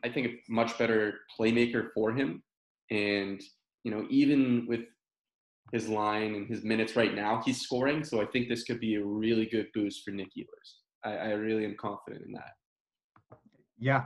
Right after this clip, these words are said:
Speaker 2: I'm, I'm completely with you. He's always somewhat gotten the, the short end of the stick in Winnipeg, right? 'Cause he's definitely a part of their top six and their core,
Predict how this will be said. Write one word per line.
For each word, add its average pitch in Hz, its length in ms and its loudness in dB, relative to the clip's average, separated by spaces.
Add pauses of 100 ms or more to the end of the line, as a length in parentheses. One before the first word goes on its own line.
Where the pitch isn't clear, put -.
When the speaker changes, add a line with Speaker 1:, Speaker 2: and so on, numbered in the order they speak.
(120)
Speaker 2:
I'm, 131 280 2
I'm 139 220 2
completely 135 420 0
with 123 180 0
you. 117 60 0
He's 190 280 2
always 269 340 4
somewhat 226 420 2
gotten 170 260 4
the, 147 300 4
the 127 60 -2
short 151 280 2
end 147 180 6
of 117 60 -2
the 110 60 -8
stick 139 320 0
in 110 160 0
Winnipeg, 95 440 -2 (360)
right? 139 200 0
'Cause 160 140 0
he's 247 160 0
definitely 254 320 2
a - 60 0
part 143 280 2
of 160 60 2
their 147 140 2
top 127 260 0
six - 300 -2
and 127 80 2
their 113 100 0
core, 110 480 0